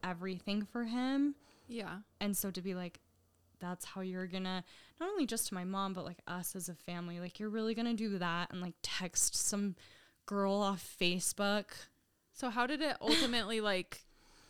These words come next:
Speaker 2: h-, when they got divorced, did they, like, talk to you or anything? Like, how did that
Speaker 1: Oh,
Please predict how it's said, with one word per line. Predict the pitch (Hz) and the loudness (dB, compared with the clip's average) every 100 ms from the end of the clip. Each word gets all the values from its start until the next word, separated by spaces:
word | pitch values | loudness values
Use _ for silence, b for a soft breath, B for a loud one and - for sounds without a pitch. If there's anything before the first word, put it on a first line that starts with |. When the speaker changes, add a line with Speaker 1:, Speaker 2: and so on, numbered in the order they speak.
| B B - | B B -16
Speaker 2:
h-, | 208 240 - | -14 -12 -10
when | 214 233 247 254 262 | -4 2 2 2 0
they | 220 220 220 | 2 2 2
got | 202 180 | 0 -2
divorced, | 202 202 | -2 -4
did | 208 | -4
they, | 202 | -4
like, | 202 180 | -4 -6
talk | - 185 - | -6 -8 -8
to | - 294 | -8 -4
you | 311 339 320 - | -2 -2 -6 -12
or | 294 | -8
anything? | 311 320 311 339 339 | -6 -6 -6 -6 -6
Like, | 294 226 | -6 -6
how | - 214 | -4 -2
did | 226 220 | 0 0
that | - | -2
Speaker 1:
Oh, | 160 | -2